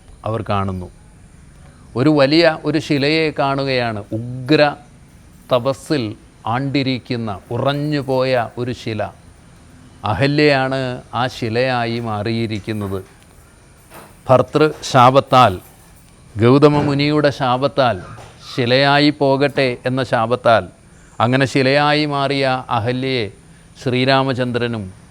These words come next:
ലക്ഷ്മണകുമാരനും വിശ്വാമിത്ര മഹർഷി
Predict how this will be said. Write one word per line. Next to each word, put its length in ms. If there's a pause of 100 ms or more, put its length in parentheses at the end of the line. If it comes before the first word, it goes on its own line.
(500)
ലക്ഷ്മണകുമാരനും 1040 (1400)
വിശ്വാമിത്ര 520
മഹർഷി 600